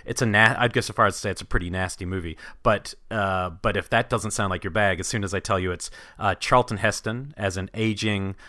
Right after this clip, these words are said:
as a, as an aging retired lawman who is out of the life and just wants to kinda, you know,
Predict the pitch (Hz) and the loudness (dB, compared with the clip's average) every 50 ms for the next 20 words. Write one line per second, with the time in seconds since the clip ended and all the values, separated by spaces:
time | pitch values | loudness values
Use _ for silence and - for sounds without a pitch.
0 | - - 110 104 107 101 104 - - 117 101 104 110 117 131 120 117 117 110 98 | -12 -4 -2 -2 0 0 -2 -2 0 -2 -2 0 0 0 0 0 0 -2 -2 -2
1 | 95 - - - - 113 117 120 104 101 95 95 95 90 85 82 85 104 131 131 | -4 -4 -4 2 4 6 6 6 6 4 2 0 0 0 -2 -4 -6 -8 -8 -10
2 | - 104 95 90 85 - - - 95 95 123 110 104 101 98 92 92 107 - - | -10 -8 -8 -6 -8 -8 -2 2 2 2 2 2 0 -2 -2 0 -2 -2 -4 -8
3 | - - - - - - - 92 - 98 - - 98 92 - - 101 92 - 92 | -14 -20 -20 -20 -16 -12 -10 -8 -6 -6 -4 -4 -4 -4 -4 -6 -8 -6 -6 -4
4 | 87 90 90 90 87 85 87 | -4 -4 -4 -4 -4 -6 -6